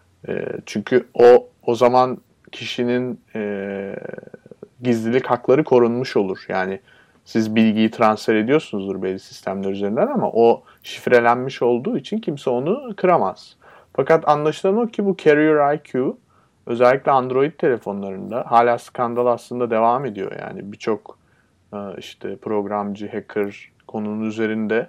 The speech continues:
hani ne kadar geniş boyutlarda olduğunu, işte Apple açıklama yaptı, Android açıklama yaptı, Carrier I Q'nun kendisi açıklama yaptı falan.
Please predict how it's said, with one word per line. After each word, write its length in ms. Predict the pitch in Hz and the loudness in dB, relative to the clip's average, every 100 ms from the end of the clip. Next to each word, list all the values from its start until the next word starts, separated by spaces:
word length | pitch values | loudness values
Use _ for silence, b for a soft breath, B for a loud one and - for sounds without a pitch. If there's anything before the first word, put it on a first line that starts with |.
| _ _ - | _ _ -14
hani 180 | 101 104 | -8 -6
ne 100 | 110 | -2
kadar 320 | 117 107 101 | 0 2 0
geniş 380 | 101 101 - - | -4 -10 -10 -4
boyutlarda 520 | 104 - 104 98 98 | -4 -2 -4 -4 -4
olduğunu, 380 | 98 95 95 107 | -4 -6 -10 -14
işte 240 | - - | -12 -10
Apple 200 | 107 107 | -8 -8
açıklama 500 | 98 - - 98 98 | -8 -10 -12 -10 -8
yaptı, 580 | 98 98 _ - 98 92 | -8 -10 _ -8 -6 -6
Android 420 | 104 98 98 95 | -8 -10 -8 -8
açıklama 460 | 95 - - 101 101 | -10 -16 -12 -10 -8
yaptı, 340 | 101 _ 101 | -12 _ -12
Carrier 480 | - 107 104 101 98 | -6 -2 0 0 0
I 60 | 98 | -2
Q'nun 260 | - 101 | -6 -8
kendisi 380 | 107 98 98 - | -8 -8 -8 -8
açıklama 360 | 101 - 101 98 | -8 -8 -10 -8
yaptı 280 | 98 _ - | -10 _ -8
falan. 240 | 139 226 | -6 -6